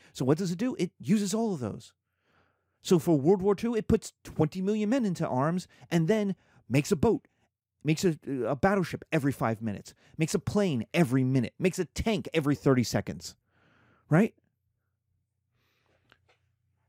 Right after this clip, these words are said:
Egypt doesn't do that.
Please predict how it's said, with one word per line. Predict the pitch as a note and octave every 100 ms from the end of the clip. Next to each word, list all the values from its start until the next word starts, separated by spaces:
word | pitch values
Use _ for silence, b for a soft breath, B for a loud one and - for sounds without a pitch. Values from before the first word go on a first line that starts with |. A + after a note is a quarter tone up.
| _ _ _ _ _ _
Egypt | A#3 F#3+ A#3 -
doesn't | F#3 E3 G3 D#3+
do | - B3 D4
that. | A3 A2 - - -